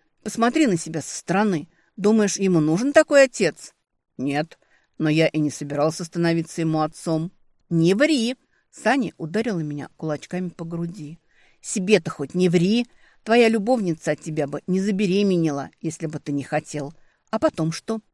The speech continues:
Струсил? Испугался ответственности? Струсишь сейчас, лишишься единственного родного тебе человека, по крови родного. Он ведь уйдет, ему не впервой, и станет таким, как ты. Не страшно?" Я молчал.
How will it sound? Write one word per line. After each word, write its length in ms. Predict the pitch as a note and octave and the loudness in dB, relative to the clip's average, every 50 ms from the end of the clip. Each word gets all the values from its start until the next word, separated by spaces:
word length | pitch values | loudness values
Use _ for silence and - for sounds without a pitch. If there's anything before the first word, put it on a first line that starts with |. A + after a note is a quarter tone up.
| _ _ | _ _
Струсил? 540 | - - - - - A4+ - - F4 G#3 - _ _ _ _ _ _ _ _ - | -16 -8 -2 0 0 0 0 -2 -4 -6 -6 _ _ _ _ _ _ _ _ -14
Испугался 600 | F3 - - G#3 G#3 A#3 C#4 C#4+ - - A3 - _ | -14 -10 -10 -4 2 2 2 2 2 -2 -8 -8 _
ответственности? 1000 | - F#3 - - D4 F#4+ - - - A4+ F#4+ F4 C#4+ A3+ - _ - E3 E3 - _ _ _ _ _ _ _ _ | -6 -6 -6 -4 -6 -6 -8 -8 -4 -2 0 0 0 0 -4 _ -10 -10 -10 -12 _ _ _ _ _ _ _ _
Струсишь 520 | - - - G#3+ A3+ G#3+ - - F3 - | -6 0 2 4 4 4 2 -2 -10 -8
сейчас, 540 | - - E3 - - A#3 B3+ A#3 - - - _ _ - | -6 -8 -6 -2 2 2 2 2 0 -4 -16 _ _ -2
лишишься 520 | F3 E3 D#3 - B3 C4 - - - D#3+ - | 0 0 0 -2 -4 -6 -6 -6 -10 -8 -6
единственного 640 | - F3 E3 F#3 G#3+ G#3 - - F3+ F3 E3+ D#3+ D#3+ | -4 -4 -2 -2 -2 -4 -4 -4 -2 -2 0 0 0
родного 380 | D#3+ - D#3 D#3+ F3 F#3+ F#3+ F3 | 0 -2 -2 -2 -4 -6 -6 -8
тебе 240 | - - F3 F3 E3 | -12 -10 -10 -10 -8
человека, 640 | - - - A#2 D3+ D#3 E3+ E3+ - - - - - _ _ _ _ _ _ _ _ | -8 -8 -10 -10 -6 -4 -4 -4 -4 -6 -14 -16 -16 _ _ _ _ _ _ _ _
по 140 | - G3+ - | -2 -2 0
крови 480 | - G#3+ A3+ C4 B3+ G3 E3 D3 - _ | 0 2 4 4 4 4 2 0 -4 _
родного. 680 | - D#3+ D#3+ E3+ F3 F3+ F#3+ F#3+ E3+ C#3+ C#3 B2 E3 _ _ _ - _ _ - | -4 -2 -2 0 0 0 2 0 0 -2 -4 -8 -12 _ _ _ -20 _ _ 0
Он 160 | D#4 F#4 F#4 | 2 2 2
ведь 180 | F4+ E4+ - F4+ | 2 0 0 0
уйдет, 640 | F4 E4 D#4+ D#4 D#4 D#4+ D4+ C4+ F3+ C#3+ - - - | 0 0 0 0 0 2 2 2 0 -2 -6 -8 -8
ему 220 | D#3 D3 D#3+ G3 | -4 -2 0 0
не 100 | G#3+ A3+ | 0 -2
впервой, 680 | - - - B3+ B3+ B3+ B3+ C4+ C4+ C4 G3 D3+ - _ _ _ _ _ _ _ - | -2 -4 -4 -2 -2 -2 -2 -4 -2 -2 -2 -2 -4 _ _ _ _ _ _ _ -10
и 80 | A3 | -8
станет 380 | G#3 - - F4+ G4 E4+ G3+ - | 0 4 6 6 6 4 2 -2
таким, 320 | - D#3 D#3+ - D#4+ E4+ | -4 -4 -2 0 -2 0
как 220 | - C#4+ A3+ - - | 0 -2 -4 -4 -6
ты. 300 | - - D#3+ E3 F3 E3+ _ _ _ _ - | -4 -2 -2 -2 -2 -4 _ _ _ _ -8
Не 120 | A#3+ F#3+ G#3 | -6 -4 -4
страшно?" 600 | - - D4+ E4+ A4+ - - - F4+ A#3+ F#3+ - _ _ _ _ _ _ _ _ _ _ _ _ | 0 4 4 4 4 4 2 -2 -4 -4 -4 -6 _ _ _ _ _ _ _ _ _ _ _ _
Я 160 | - C#3 B2 | -12 -10 -8
молчал. 580 | C3+ E3+ A3+ C4+ - - - C#4+ A#3 G#3+ A#3+ | -6 -6 -8 -8 -10 -10 -8 -8 -8 -8 -10